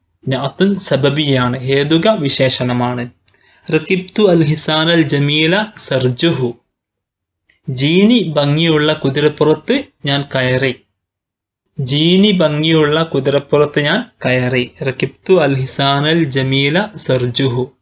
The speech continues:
കുതിരയല്ല യഥാർത്ഥത്തിൽ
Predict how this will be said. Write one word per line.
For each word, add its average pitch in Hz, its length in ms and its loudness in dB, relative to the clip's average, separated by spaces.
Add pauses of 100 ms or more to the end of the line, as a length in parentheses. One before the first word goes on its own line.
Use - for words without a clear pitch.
(1000)
കുതിരയല്ല 151 1300 0
യഥാർത്ഥത്തിൽ 135 760 -4